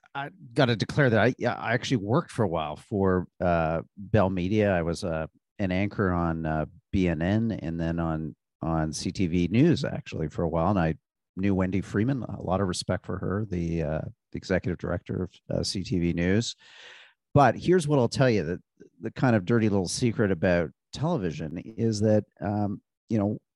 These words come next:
when you're on air, you live and die by that little red light. So when that little red light comes on, on the camera, you exist. <laughs> When it's not on,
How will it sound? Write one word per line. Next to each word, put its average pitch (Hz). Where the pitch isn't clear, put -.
when 120
you're 185
on 127
air, 104
you 135
live 117
and 98
die 98
by 85
that 85
little 85
red 80
light. 80
So -
when 104
that 147
little 143
red 113
light 101
comes 95
on, 85
on 95
the 80
camera, 98
you 107
exist. 92
<laughs> -
When -
it's -
not 147
on, 90